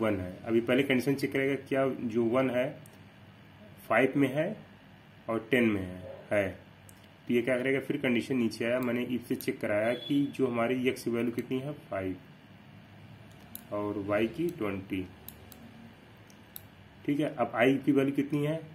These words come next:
वन, वन से divide हो रहा है, हो रहा है, ये condition true हो रही है। दूसरे में check किया,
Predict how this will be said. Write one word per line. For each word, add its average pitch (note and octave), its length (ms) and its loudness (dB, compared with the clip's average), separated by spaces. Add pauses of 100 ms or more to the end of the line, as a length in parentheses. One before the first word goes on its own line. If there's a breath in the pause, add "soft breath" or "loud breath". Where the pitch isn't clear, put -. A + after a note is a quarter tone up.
वन, G#2 300 0 (220)
वन A2+ 180 0
से A#2+ 120 -4
divide A#2+ 280 4
हो C3 120 2
रहा C#3 140 0
है, D#3 160 -6 (520)
हो A2 120 0
रहा G2+ 120 0
है, G2 100 0
ये G#2+ 80 2
condition A2 400 0
true G#2+ 180 -2
हो G#2 120 2
रही G2+ 100 2
है। G2 60 -2
दूसरे A2 240 0
में A#2 80 0
check B2 180 -2
किया, C3+ 260 0